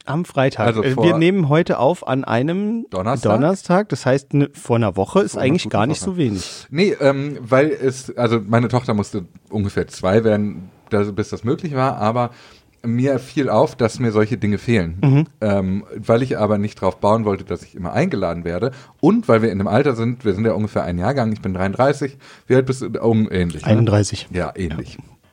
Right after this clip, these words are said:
Speaker 2: Ähm, die Leute fangen mit dreißig an, nicht mehr auf Partys zu gehen. Das
Speaker 1: Mhm.
Speaker 2: wirst du bestätigen können.
Speaker 1: Äh.
Speaker 2: Das heißt, wenn ich jetzt mit jemandem ausgehen möchte, ist es schwierig, jemanden zu finden, mit dem ich ausgehen kann.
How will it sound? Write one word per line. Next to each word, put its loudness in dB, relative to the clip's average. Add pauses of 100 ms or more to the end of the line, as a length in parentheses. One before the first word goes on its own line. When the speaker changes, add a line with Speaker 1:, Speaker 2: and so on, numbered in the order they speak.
(440)
Speaker 2:
Ähm, 0 (340)
die 0
Leute 4
fangen 0
mit -2
dreißig 0
an, -2 (180)
nicht -6
mehr -4
auf -14
Partys -12
zu -14
gehen. -14 (180)
Das 2
Speaker 1:
Mhm. 4
Speaker 2:
wirst 2
du -10
bestätigen -8
können. -16 (260)
Speaker 1:
Äh. -4
Speaker 2:
Das 2
heißt, 2
wenn 2
ich 0
jetzt 0
mit -2
jemandem 2
ausgehen 2
möchte, -4 (440)
ist 2
es -10
schwierig, -4
jemanden -6
zu -20
finden, -6
mit -8
dem -2
ich -6
ausgehen -6
kann. -18